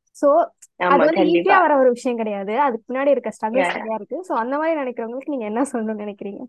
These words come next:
Speaker 2: Actually, பி ஜே வா நீங்க பாக்குறாங்க தெரியுமா? நம்ம அப்படியே வந்து மேக்கப் போடுறோம், புதுசா காஸ்டியூம் போடுறோம். அவங்க குடுக்குற சம்பளத்துல தான் நம்ம வந்து பெட்ரோல் போடணும்,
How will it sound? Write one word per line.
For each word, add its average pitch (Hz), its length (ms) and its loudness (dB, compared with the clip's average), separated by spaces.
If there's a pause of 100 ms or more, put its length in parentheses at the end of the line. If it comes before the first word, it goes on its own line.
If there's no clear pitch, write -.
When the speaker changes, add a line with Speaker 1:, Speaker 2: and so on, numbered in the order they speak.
(360)
Speaker 2:
Actually, 233 400 2 (140)
பி 247 200 -4
ஜே 247 180 2
வா 226 140 4
நீங்க 220 240 -4 (300)
பாக்குறாங்க 220 560 0
தெரியுமா? 175 420 -12
நம்ம 180 380 -4
அப்படியே 202 500 0
வந்து 202 260 -6
மேக்கப் 190 520 -4
போடுறோம், 208 400 -2
புதுசா 220 340 0 (120)
காஸ்டியூம் 220 500 -2
போடுறோம். 202 340 -10 (840)
அவங்க 247 320 4
குடுக்குற 330 400 -2
சம்பளத்துல 262 600 -2
தான் 269 200 0
நம்ம 233 260 -4
வந்து 214 240 -12
பெட்ரோல் 247 400 -8
போடணும், 190 280 -12